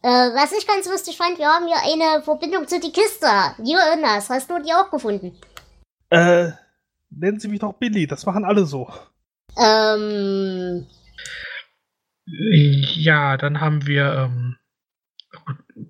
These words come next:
Speaker 3: die, ich, ich zähle jetzt die Castle Rock-Geschichten nicht mehr noch extra auf, die hatten wir alle schon. Äh, Sarah haben wir schon erwähnt, da wird auch noch mal einiges hieraus aufgegriffen. Ähm,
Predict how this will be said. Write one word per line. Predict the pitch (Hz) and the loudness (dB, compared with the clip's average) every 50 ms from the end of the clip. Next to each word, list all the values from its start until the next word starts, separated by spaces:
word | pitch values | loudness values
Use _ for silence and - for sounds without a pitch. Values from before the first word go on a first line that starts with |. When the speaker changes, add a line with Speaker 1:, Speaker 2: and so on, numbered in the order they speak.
| _ _ - | _ _ -10
Speaker 3:
die, | - 151 | -8 -8
ich, | 135 - - | -6 -4 -2
ich | 180 165 147 - | 0 0 0 -2
zähle | - - 160 160 | 2 2 2 2
jetzt | 156 156 - | 2 -2 -6
die | 151 | -6
Castle | - - 147 139 - 151 151 | -2 -2 -2 -2 -2 -4 -4
Rock-Geschichten | 151 151 160 156 - 160 151 - - 147 | -2 -2 -2 -2 -2 -6 -6 -6 -6 -6
nicht | 143 - - | -6 -2 -2
mehr | 147 139 | -2 0
noch | 135 147 | 0 -2
extra | 147 139 - - - 143 | -2 -4 -8 -4 -4 -2
auf, | 147 143 180 185 - | 0 0 -2 -2 -4
die | - 147 139 | -2 -2 -2
hatten | 139 - 160 | -2 0 0
wir | 156 156 151 151 147 151 - - | 0 2 2 0 0 -2 -2 -2
alle | 156 156 180 | -2 -2 -2
schon. | 180 - - 196 214 226 - - - - - - - - - - | -2 2 0 0 0 0 -8 -14 -14 -12 -10 -10 -10 -10 -4 0
Äh, | 156 147 143 143 143 160 170 185 - _ | 2 2 2 2 0 -6 -8 -12 -14 _
Sarah | - - - 143 147 156 170 190 190 185 | -8 -2 2 2 2 4 2 0 0 0
haben | 196 202 196 | -2 -2 -2
wir | 208 | -6
schon | 196 - 220 | -4 -2 0
erwähnt, | 220 214 202 220 220 233 254 285 - - - | 0 0 2 2 0 0 0 -4 -8 -12 -8
da | - 175 165 170 160 156 156 - _ _ _ _ _ _ | -4 -2 0 0 0 -2 -6 -12 _ _ _ _ _ _
wird | - - - - | -2 -2 0 2
auch | - - 165 - | 2 2 2 0
noch | 208 185 | -2 2
mal | 185 185 185 180 | 2 2 4 4
einiges | 190 165 160 165 165 180 165 - | 2 2 2 0 -2 -6 -8 -4
hieraus | 180 160 151 147 147 - | -4 -2 -2 -2 -4 -2
aufgegriffen. | - 190 208 - - 147 - - 143 135 - 185 202 226 - _ - - - - - - - - - - - - _ - | -2 -2 -2 -2 -10 -8 -2 -2 -2 0 0 -4 -4 -6 -6 _ -20 -20 -18 -18 -18 -18 -18 -18 -18 -18 -20 -20 _ 2
Ähm, | 165 156 156 156 165 185 - | 2 4 4 4 2 0 -4